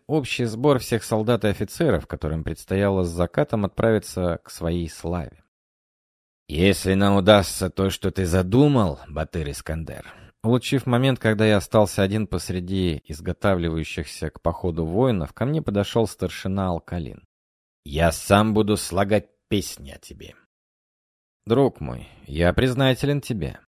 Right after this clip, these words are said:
Но скажи, никто из твоих воинов больше не сбежал? Пойми правильно мои тревоги. Если врагу станут понятны наши планы,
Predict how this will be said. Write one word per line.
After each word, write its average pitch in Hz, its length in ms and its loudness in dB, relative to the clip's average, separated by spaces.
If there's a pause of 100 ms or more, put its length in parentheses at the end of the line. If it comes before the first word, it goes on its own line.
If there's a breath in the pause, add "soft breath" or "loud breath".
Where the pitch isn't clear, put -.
(320)
Но 107 140 4
скажи, 78 480 -2 (360)
никто 127 260 2
из 196 140 6
твоих 104 300 2
воинов 95 340 2
больше 92 280 0
не 92 100 2
сбежал? 120 580 2 (580)
Пойми 85 360 2
правильно 127 480 4
мои 117 180 2
тревоги. 82 580 -4 (300)
Если 87 320 -2
врагу 92 300 -2
станут 85 380 -4
понятны 85 440 -4
наши 78 300 -6
планы, 78 560 -2